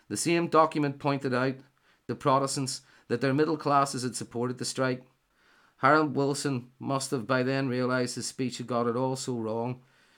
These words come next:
and it's, this stands in history as a startling admission for a man who previously would only recriminate at Chequers about a minority of neo-fascist thugs. As Fisk says,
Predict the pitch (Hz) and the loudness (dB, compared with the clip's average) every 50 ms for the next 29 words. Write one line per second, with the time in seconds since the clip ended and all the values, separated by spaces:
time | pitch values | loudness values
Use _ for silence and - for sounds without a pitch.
0 | _ _ _ _ - 110 127 127 117 - - - - 123 143 160 156 - - - | _ _ _ _ -2 0 0 2 0 0 -2 -4 -2 2 2 2 2 0 0 0
1 | 151 147 147 143 143 143 110 120 123 117 123 127 123 127 - 135 135 127 120 113 | 2 2 2 2 2 0 0 -2 -2 -2 -2 -2 -2 -2 -2 -2 -2 0 0 -2
2 | 117 - - - 147 143 147 151 143 151 139 127 123 120 117 117 117 - - 127 | -4 -6 -2 0 2 4 4 2 2 0 -2 -2 -2 -2 -2 -4 -4 -4 -6 -8
3 | 123 - 127 123 120 120 123 127 131 135 127 - - - - - - - _ _ | -6 -6 -6 -4 -2 -2 0 0 0 0 -2 -4 -6 -12 -20 -20 -20 -20 _ _
4 | _ - 135 135 123 131 - 147 147 143 143 147 143 139 143 - 143 131 120 127 | _ -2 -2 -2 -2 0 0 0 2 2 0 0 -4 -4 -4 -2 -2 0 0 0
5 | 135 135 139 139 127 120 120 123 - 135 127 127 131 127 120 117 117 - - 127 | 0 0 0 0 -2 -4 -4 -4 -4 -2 -2 0 -2 -2 -2 -4 -4 -4 0 0
6 | 113 117 - 123 120 113 117 107 120 117 113 113 113 117 120 123 120 120 120 117 | 2 2 0 -2 -4 -4 -4 -2 -2 -2 -2 -2 -4 -4 -2 -2 -2 -2 -2 -2
7 | 113 101 104 120 120 120 117 117 - 113 110 110 - - 104 - - 117 113 113 | -4 -4 -6 -6 -4 -4 -6 -4 -4 -2 -2 -2 -4 -6 -10 -8 -6 -4 -4 -4
8 | 113 107 - - - _ _ _ - - - - - - 127 117 - - - 175 | -4 -6 -10 -14 -16 _ _ _ -20 -20 -20 -20 -10 -4 -2 -2 -2 -2 -2 -2
9 | 170 - - - - - - 123 123 131 131 139 131 135 - | -2 -2 -2 -2 -2 -2 0 0 2 2 2 0 0 -2 -6